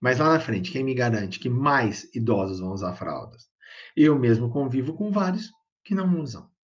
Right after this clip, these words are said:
Então, é difícil você medir qual que vai ser o crescimento do mercado,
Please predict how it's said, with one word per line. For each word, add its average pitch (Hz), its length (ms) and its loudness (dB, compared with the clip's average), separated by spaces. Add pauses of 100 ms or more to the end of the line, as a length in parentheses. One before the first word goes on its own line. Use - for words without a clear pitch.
(720)
Então, 151 400 4
é 202 60 6
difícil 240 520 2
você 185 300 -2
medir 160 840 2 (160)
qual 240 260 4
que 247 100 -4
vai 190 160 0
ser 190 120 -2
o 185 80 0
crescimento 170 640 0
do 131 100 -4
mercado, 113 560 -6